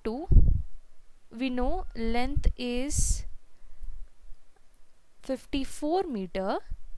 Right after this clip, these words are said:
and breadth is forty-six meter. Then area of R two will be, so area of R two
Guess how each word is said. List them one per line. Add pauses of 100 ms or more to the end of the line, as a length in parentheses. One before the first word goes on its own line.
(880)
and (120)
breadth (100)
is (800)
forty-six (120)
meter. (520)
Then
area
of
R
two
will
be, (520)
so (160)
area (580)
of (840)
R (360)
two